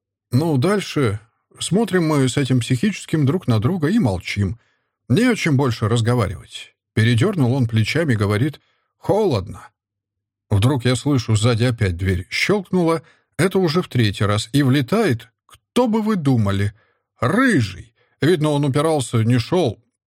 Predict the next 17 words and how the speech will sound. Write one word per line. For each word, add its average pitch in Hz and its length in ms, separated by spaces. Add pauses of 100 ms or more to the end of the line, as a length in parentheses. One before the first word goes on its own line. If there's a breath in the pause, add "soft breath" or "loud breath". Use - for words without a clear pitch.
(240)
Так 143 180
ему 185 260
в - 60
коридоре 175 600
хорошего 190 580
пинка 170 460
дали, 92 440
потому 165 360
что 170 160
он 156 100
влетел, 156 540
как 143 200
с 107 160
дерева 170 460
в 165 60
воду 127 360
нырнул, 101 520